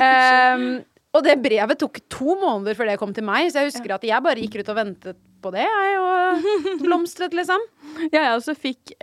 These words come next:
Speaker 2: eh, jeg, jeg tror jeg skulle få det brevet, men det ble sendt til en gammel adresse. Så jeg fikk jo helt packeren, jeg var sånn, "Kan noen andre nå registrere seg og få liksom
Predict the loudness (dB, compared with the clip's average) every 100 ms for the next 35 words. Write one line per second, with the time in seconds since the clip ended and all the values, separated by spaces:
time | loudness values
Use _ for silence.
0 | -2 -2 0 -2 -4 -8 -8 -6 -6 -6
1 | -8 -4 -4 -6 -10 -6 -4 -4 -6 -4
2 | -4 -4 -6 -6 -6 -10 -10 -8 -6 -6
3 | -6 -10 -6 -6 -6 -8 -4 -4 _ -20
4 | -18 -10 -6 -4 -4 -2 -2 -4 -6 -10
5 | -8 -8 -6 -8 -4 -4 -2 -4 -2 -2
6 | -4 -4 -2 -2 -4 -6 -8 -8 -6 -6
7 | -6 -4 -4 -4 -2 0 0 -2 -8 -10